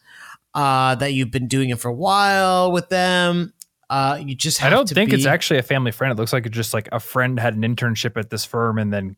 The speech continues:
Speaker 2: hooked him up with an advisor there.
Speaker 1: And then he left.
Speaker 2: So,
Speaker 1: Well,
Speaker 2: yeah.
Speaker 1: okay. So, uh, i-, if, if you don't care about the people there, then it's easy to break up.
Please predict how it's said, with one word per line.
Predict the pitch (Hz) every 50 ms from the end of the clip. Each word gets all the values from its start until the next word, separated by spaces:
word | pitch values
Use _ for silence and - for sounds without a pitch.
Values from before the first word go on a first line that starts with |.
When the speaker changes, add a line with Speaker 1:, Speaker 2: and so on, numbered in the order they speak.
| _ _ _ _ _ _ _ -
Speaker 2:
hooked | - 120 110 - -
him | 117 113
up | 110 110 -
with | 117 113
an | 107 104
advisor | 104 101 - 101 104 113 104 110 104
there. | 98 98 98 98 98 98
Speaker 1:
And | - 156
then | 151 143
he | 143 131
left. | 123 123 127 127 117 - - - - - - - _ _ _ _ _
Speaker 2:
So, | - - - 110 104 101 98 95 98 98 98 - _ _ _ _ _ _ _ _ _ - - -
Speaker 1:
Well, | - 180 185
Speaker 2:
yeah. | 185 180 - -
Speaker 1:
okay. | 196 208 160 165 127 -
So, | - - - 190 175 160 131 - - - - - _ _ _ _ _ _ _
uh, | - 170 165 165 - -
i-, | 202 196 190 190 -
if, | - 185 180 - -
if | - 156 135 151
you | 190
don't | 202 196 170 -
care | - - 151 147 147
about | 139 131 120 120
the | -
people | - - - 139 - - 107
there, | 104 131 156 147 127 117 110 107 - _
then | - 135 131
it's | 127 - - -
easy | 160 180 180 151 135
to | 120 117
break | - 113 113 107 98
up. | 110 107 110 - _